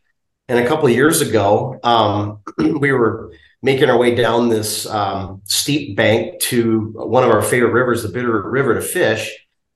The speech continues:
And he was just struggling and struggling. And he's always thought it was his joints. He takes a lot of glucosamine and things like that. And, um, and I said, you know, he's always been one of these skeptics on supplements,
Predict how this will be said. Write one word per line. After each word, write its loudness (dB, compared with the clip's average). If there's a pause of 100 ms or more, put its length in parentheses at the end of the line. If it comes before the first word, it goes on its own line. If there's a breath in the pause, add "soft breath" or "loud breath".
And -2
he 6
was 4
just -2
struggling 2
and -10
struggling. 0
And -6 (140)
he's 2
always 4
thought 4
it 2
was -2
his -6
joints. 2
He -6
takes -2
a -10
lot -2
of -4
glucosamine 0
and 0
things -6
like -6
that. 2
And, -4
um, -4 (420 soft breath)
and 0
I 2
said, -2
you 6
know, 6
he's 0
always -2
been 0
one -2
of -4
these -4
skeptics -4
on -4
supplements, -6